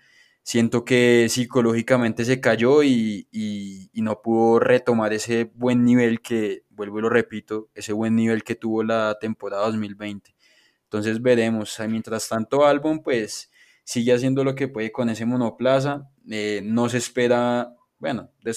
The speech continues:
de Williams realmente ya no se espera nada, más que hagan un milagro como el que, como los que ha logrado Albon en, en aquel Gran Premio de Australia,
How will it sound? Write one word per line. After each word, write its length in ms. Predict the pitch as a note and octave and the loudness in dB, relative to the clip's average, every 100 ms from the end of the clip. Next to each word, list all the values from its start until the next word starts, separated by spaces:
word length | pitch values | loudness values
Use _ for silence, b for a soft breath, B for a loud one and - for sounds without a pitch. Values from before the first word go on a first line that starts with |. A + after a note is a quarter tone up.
| - | -6
de 100 | A2+ | -4
Williams 340 | A2+ A#2 A#2 | -2 -2 -4
realmente 440 | B2 B2 A2 A2+ A#2 | 2 2 2 -2 0
ya 120 | A#2+ | 2
no 100 | B2 | 2
se 60 | |
espera 360 | B2 - B2 B2 | -4 -4 -2 0
nada, 340 | B2 B2 C#3+ b b b b b | 0 0 -4 b b b b b
más 260 | A2+ A2+ A2 | -2 0 0
que 160 | - A2+ | 2 4
hagan 280 | A#2 A#2 A#2+ | 6 6 4
un 200 | A#2 A#2 | 6 6
milagro 460 | A#2 A#2 A#2 A#2 | 6 6 4 0
como 220 | - A#2 | -2 0
el 160 | A#2+ A#2 | 0 0
que, 500 | - A2+ G#2+ G2+ F2 | -2 0 0 -2 -6
como 200 | - G#2 | -10 -6
los 220 | G#2 G#2 - | -6 -6 -4
que 120 | G#2 | -2
ha 60 | |
logrado 480 | G2+ G2 G#2 G#2+ G#2+ | 0 2 4 6 6
Albon 380 | A2 G#2+ A2 A2 | 4 2 0 2
en, 400 | A2+ A2 G#2 F#2+ | 2 0 -2 -6
en 160 | G#2+ G#2 | -8 -8
aquel 320 | G2+ - G2 | -10 -10 -10
Gran 220 | G2+ G2+ | -8 -10
Premio 340 | - A2 A2 A2 | -8 -6 -4 -6
de 60 | |
Australia, 580 | G2+ - - G2+ G#2 G2+ | -8 -12 -10 -4 -4 -6